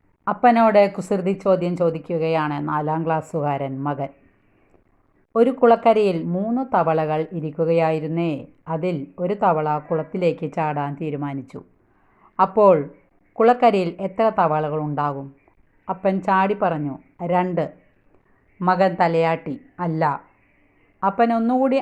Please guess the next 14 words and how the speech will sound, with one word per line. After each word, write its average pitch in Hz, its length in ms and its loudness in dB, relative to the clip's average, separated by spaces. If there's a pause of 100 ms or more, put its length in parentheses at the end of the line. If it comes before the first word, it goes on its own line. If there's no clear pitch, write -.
ആലോചിച്ചിട്ട് 202 640 0
പറഞ്ഞു, 165 320 0 (680)
"ഒന്നും 196 560 2
ഉണ്ടാവില്ല. 165 640 0 (360)
ഒരെണ്ണം 180 500 2
ചാടിയാൽ 165 540 0 (140)
മറ്റുള്ളവയും 180 840 -2 (120)
കൂടെ 196 320 4
ചാടുമല്ലോ." 160 640 -2 (800)
"അല്ല 175 240 0
അപ്പാ, 196 540 4 (220)
ഇപ്പോഴും 208 640 2
ഉത്തരം 165 360 -4
തെറ്റാ." 151 360 -6